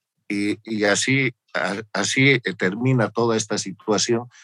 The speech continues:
donde vemos un México que está participando como un factor, como un alfil, si no es como más, del sistema dictatorial de narcoestados. Ahora, eh,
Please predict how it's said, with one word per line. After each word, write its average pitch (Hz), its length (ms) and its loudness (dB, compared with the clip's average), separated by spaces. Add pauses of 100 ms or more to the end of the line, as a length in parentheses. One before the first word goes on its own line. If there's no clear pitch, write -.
(120)
donde 95 300 0
vemos 123 440 2
un 110 120 0
México 120 540 -2 (600)
que - 180 -2
está 127 280 0
participando 107 960 -2
como 101 220 -4
un 104 60 0
factor, 98 520 -2
como 92 260 -2
un 107 100 0
alfil, 101 520 0 (120)
si - 180 -6
no 90 180 -2
es 104 80 0
como 92 260 -2
más, 98 380 0 (380)
del 85 140 -6
sistema 98 440 0
dictatorial 95 840 0 (520)
de 82 180 -8
narcoestados. 113 1120 -2 (720)
Ahora, 127 460 6
eh, 92 240 -4